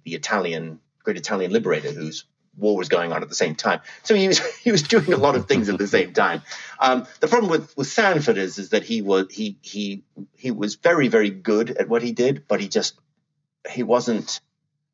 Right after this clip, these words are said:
he wasn't brilliant, and too many things went wrong, and he was too ambitious. And saying things like, um, t-, uh, you know, "Hey, you know what we should do? We should just kidnap all of these Confederates in Britain and send them back home for a hard interrogation."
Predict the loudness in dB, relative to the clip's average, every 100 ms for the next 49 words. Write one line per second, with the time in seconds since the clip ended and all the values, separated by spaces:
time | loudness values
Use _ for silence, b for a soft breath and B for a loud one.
0 | _ _ _ _ -4 0 2 0 0 0
1 | 0 -4 -10 -16 _ -6 -4 -4 -4 -2
2 | 0 -2 -2 -4 -4 -4 -6 -6 -8 -8
3 | -8 -10 -16 _ -4 -2 -2 -4 -4 -2
4 | -4 -4 -4 -2 0 2 2 2 0 -2
5 | -2 -2 -2 -4 -4 -4 -6 B B B
6 | _ 0 2 2 0 -2 -8 0 2 4
7 | 4 4 4 2 0 0 2 2 0 0
8 | 0 0 -4 -10 _ -16 -10 -2 0 0
9 | -2 -4 -4 -6 b b 2 4 6 6
10 | 6 2 0 0 0 0 -4 -2 -2 -2
11 | -4 -4 0 0 0 -2 0 0 -2 -2
12 | -6 0 2 4 2 0 -2 0 0 0
13 | -2 -2 0 2 2 0 0 0 0 -2
14 | -2 -2 -2 2 2 0 -2 0 2 2
15 | -2 -2 -4 -8